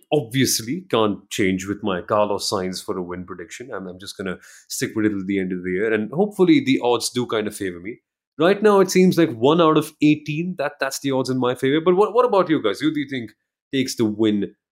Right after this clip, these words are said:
Uh, one from the heart, one from the mind. What, what do you reckon? Sundaram, we'll start with you.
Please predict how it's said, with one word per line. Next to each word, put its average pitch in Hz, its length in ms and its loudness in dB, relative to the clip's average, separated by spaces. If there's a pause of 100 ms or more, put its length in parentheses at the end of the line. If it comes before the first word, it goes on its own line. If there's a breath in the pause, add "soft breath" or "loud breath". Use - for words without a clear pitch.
(180)
Uh, 156 40 4
one 175 260 2
from 240 140 2
the 214 80 4
heart, 175 320 0
one 156 100 4
from 131 140 0
the 120 60 4
mind. 90 280 0
What, 120 140 0
what 139 100 2
do 123 60 2
you 98 60 0
reckon? 87 280 -10 (260)
Sundaram, 110 300 -4
we'll 113 120 -4
start - 200 -10
with 92 140 -12
you. 87 120 -8